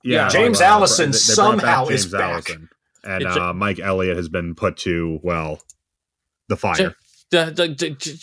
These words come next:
Speaker 2: the, Elliot's, uh, it's, it's, it, I love that it, basically he decided to relieve himself by taking a promotion.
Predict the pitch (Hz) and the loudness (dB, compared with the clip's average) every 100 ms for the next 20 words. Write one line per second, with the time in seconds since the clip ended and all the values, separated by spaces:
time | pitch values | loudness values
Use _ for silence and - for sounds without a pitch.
0 | - - 156 135 117 - 214 240 226 170 | -18 -8 -6 -6 -8 0 2 2 0 -2
1 | - - 190 170 156 - - 160 185 185 | -6 -6 0 0 0 -8 -6 -4 -2 -2
2 | 190 185 202 247 233 240 190 160 208 208 | -2 0 2 2 0 0 0 0 0 2
3 | 190 180 175 151 175 165 139 160 208 185 | 0 0 -2 0 -2 -2 -2 -2 0 2
4 | 175 160 - 160 151 143 156 156 185 175 | 0 -2 -2 -2 -2 -2 0 2 2 0
5 | 156 143 165 147 - 143 139 - - 170 | -2 -2 0 0 0 2 0 -2 -4 -2
6 | 156 135 - 131 127 - 113 | -2 -4 -4 -2 -2 -4 -8